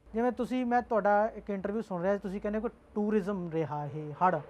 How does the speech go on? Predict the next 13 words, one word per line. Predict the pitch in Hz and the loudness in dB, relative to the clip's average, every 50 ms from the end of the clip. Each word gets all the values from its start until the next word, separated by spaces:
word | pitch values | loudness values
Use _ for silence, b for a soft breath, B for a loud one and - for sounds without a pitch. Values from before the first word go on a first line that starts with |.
| - - - - - | -14 -20 -20 -8 -4
ਪਿਛਲੀ | 247 220 233 285 311 | -2 0 2 6 8
ਵਾਰ | 294 285 262 240 | 10 10 10 10
ਤੇਈ | 208 - - 254 262 269 269 | 8 4 6 6 8 8 6
ਚ | 254 - 277 | 4 2 0
ਵੀ | 285 285 254 | 2 2 4
ਰਿਹਾ, | 220 190 180 190 202 | 4 6 6 6 6
ਜਿਹੜਾ | 208 208 226 240 233 | 6 6 6 6 6
ਮੈਂ | 226 220 214 214 226 | 6 6 4 4 4
ਵੀ | 233 240 240 | 4 2 0
ਅੱਖੀਂ | 214 220 - - 220 | 0 0 -2 -4 -2
ਦੇਖਿਆ | 185 190 180 - - 208 214 220 | 0 -2 0 2 2 2 2 2
ਕਿ | 214 247 | 2 0
ਲੋਕ | 214 214 208 196 | 2 2 2 2